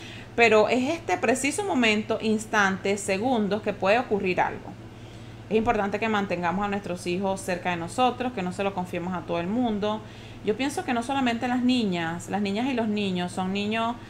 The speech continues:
son seres humanos indefensos, vulnerables ante la maldad de tantas personas. Realmente no pueden defenderse, muchas veces confían en todo el mundo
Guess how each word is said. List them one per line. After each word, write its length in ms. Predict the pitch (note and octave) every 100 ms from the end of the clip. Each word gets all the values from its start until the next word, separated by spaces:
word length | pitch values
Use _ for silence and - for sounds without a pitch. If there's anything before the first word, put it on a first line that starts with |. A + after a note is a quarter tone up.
| - -
son 380 | - G#3 G3+ A3+
seres 300 | - A#3+ C4+
humanos 420 | B3+ G3+ G#3 B3
indefensos, 960 | A3+ F#3+ G3 A3+ G#3+ G#3 G#3 G#3 G#3 G#3
vulnerables 580 | G#3 F#3+ F#3 F#3 F#3+ A#3+
ante 220 | G#3 G3
la 100 | F#3
maldad 380 | F3+ F3 F3+ F#3+
de 80 |
tantas 340 | G3+ G3 F#3 G3+
personas. 800 | F#3+ F3+ F#3+ F#3 F3+ F3+ F3+ - - - -
Realmente 400 | G3 F#3+ G3 G3+
no 120 | G#3 G3+
pueden 220 | G3 G3
defenderse, 840 | G#3+ G#3+ F#3 G3 F#3 F3+ - F#3+
muchas 240 | F#3+ G3 A3
veces 240 | G#3 A#3
confían 400 | A3+ G#3 G3 G3
en 80 | G#3
todo 220 | G3 G3
el 80 | G3
mundo 600 | G#3+ B3 A3 G3+ G#3 G3+